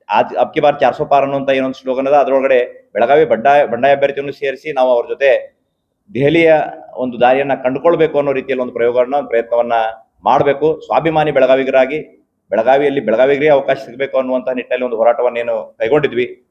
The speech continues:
ಆ ನಿಟ್ಟಿನಲ್ಲಿ ನಮ್ಮ ಹೆಜ್ಜೆಯನ್ನು ಇಡಬೇಕು ಅಂತ ಹೇಳಿ ಒಂದು ಪ್ರಯತ್ನ ಮಾಡ್ತಾ ಇದ್ದೇವೆ. ಹಾಗಾಗಿ ನಾನು ಎಲ್ಲ ಮಾಧ್ಯಮ ಸ್ನೇಹಿತರಲ್ಲಿ ವಿನಂತಿಯನ್ನು ಮಾಡ್ತೇನೆ, ಯಾರ್ಯಾರು ಈ ಸಮಾನ ವಿಚಾರದ, ಆ, ಜನ ನಮ್ಮ ಬೆಳಗಾವಿ ಕ್ಷೇತ್ರದಲ್ಲಿದ್ದಾರೆ, ಅವರು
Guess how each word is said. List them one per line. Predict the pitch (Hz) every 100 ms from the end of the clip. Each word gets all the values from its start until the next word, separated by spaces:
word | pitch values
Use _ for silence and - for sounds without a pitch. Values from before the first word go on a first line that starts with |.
| -
ಆ | 113
ನಿಟ್ಟಿನಲ್ಲಿ | 131 139 135
ನಮ್ಮ | 127 117
ಹೆಜ್ಜೆಯನ್ನು | 110 135 123
ಇಡಬೇಕು | 123 156 160
ಅಂತ | 143 127
ಹೇಳಿ | 135 123
ಒಂದು | 117
ಪ್ರಯತ್ನ | - 113 113 120
ಮಾಡ್ತಾ | 113 -
ಇದ್ದೇವೆ. | 95 117 147 - _ _ -
ಹಾಗಾಗಿ | 110 135
ನಾನು | 135 123
ಎಲ್ಲ | 117 135
ಮಾಧ್ಯಮ | 135 117 131
ಸ್ನೇಹಿತರಲ್ಲಿ | - 131 127
ವಿನಂತಿಯನ್ನು | 113 131 139 131
ಮಾಡ್ತೇನೆ, | 110 113 135 - - _ _
ಯಾರ್ಯಾರು | 107 123 156 160 156
ಈ | 143
ಸಮಾನ | 147 127 131 143
ವಿಚಾರದ, | 143 135 135 135 139 139 139 - - 117
ಆ, |
ಜನ | 110 117 131 131
ನಮ್ಮ | 120 110
ಬೆಳಗಾವಿ | 104 123 131
ಕ್ಷೇತ್ರದಲ್ಲಿದ್ದಾರೆ, | 127 _ _ 120 123 123 117 120 156 - _ _ -
ಅವರು | 127 143 123 - _